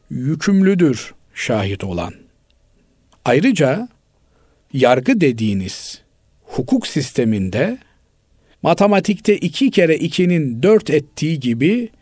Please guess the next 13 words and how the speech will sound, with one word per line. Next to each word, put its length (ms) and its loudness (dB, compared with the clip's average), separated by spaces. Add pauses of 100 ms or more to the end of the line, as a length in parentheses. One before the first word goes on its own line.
(400)
net 560 0
bir 300 -2
takım 560 0 (460)
verilere 840 2 (440)
mümkün 520 2
olduğunca 840 2 (160)
dayanmalıdır. 920 -2 (880)
Binaenaleyh, 720 0 (920)
yargıçın 920 2
vazifesi 960 -2 (480)
delillere 880 0 (140)
bakarak, 720 0 (480)
şahitlerin, 920 0